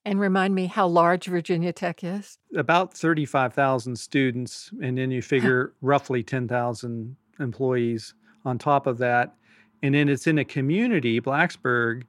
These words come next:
Speaker 2: with about fifteen thousand non-student, uh, residents. So we, we are bigger than Blacksburg by a factor of two or three. For us, the optimal solution from a public health point of view was to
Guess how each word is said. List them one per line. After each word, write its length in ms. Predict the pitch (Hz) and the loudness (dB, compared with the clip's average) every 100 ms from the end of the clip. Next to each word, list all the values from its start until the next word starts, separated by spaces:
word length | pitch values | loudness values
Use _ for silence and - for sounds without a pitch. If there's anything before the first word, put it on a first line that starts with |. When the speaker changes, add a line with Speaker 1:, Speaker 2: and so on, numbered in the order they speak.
| _ _ _ | _ _ _
Speaker 2:
with 160 | 147 139 | 0 2
about 280 | 131 135 139 | 4 2 2
fifteen 540 | - 196 202 190 165 139 | -2 -2 -2 -2 0 2
thousand 580 | 143 143 139 127 123 | 2 4 2 0 -4
non-student, 840 | 123 135 151 139 - 156 135 120 - _ _ 208 | -2 0 0 -2 -2 -2 -2 -4 -12 _ _ -16
uh, 60 | 143 | -2
residents. 640 | 139 143 - - 151 - _ _ _ | 0 0 -2 -14 -18 -20 _ _ _
So 220 | - 143 | -4 0
we, 180 | 127 170 | 2 0
we 240 | 190 165 185 | 0 2 4
are 160 | 151 | 4
bigger 420 | 117 127 160 147 | 2 0 2 2
than 340 | 127 131 120 113 | 2 -2 -4 -6
Blacksburg 760 | 127 143 147 - 127 117 113 | -2 -2 -2 -6 -4 -4 -4
by 400 | 113 123 120 127 - _ _ _ _ _ - | -4 -2 -2 -6 -12 _ _ _ _ _ -12
a 80 | 131 | -10
factor 500 | - 127 123 - 123 | 0 2 2 -2 -4
of 180 | 127 - | -4 -10
two 180 | - 131 | -6 -4
or 120 | 120 | -4
three. 560 | - 143 147 127 120 - _ _ _ _ _ | -2 0 2 2 -2 -8 _ _ _ _ _
For 220 | 135 139 | 0 4
us, 320 | 180 - - - | 2 0 -14 -4
the 120 | 131 131 | -4 2
optimal 420 | 165 196 147 131 | 2 2 0 -2
solution 520 | 120 127 123 120 131 | -2 -2 -2 -2 -6
from 300 | 113 131 120 | -6 -4 -2
a 60 | 117 | -4
public 300 | - 135 120 | -2 -2 -2
health 220 | 143 147 | -2 -4
point 160 | 131 120 | -6 -6
of 40 | |
view 220 | 110 117 | -2 -2
was 260 | 113 117 110 | 0 -2 -6
to 300 | - 120 113 | -4 -2 -2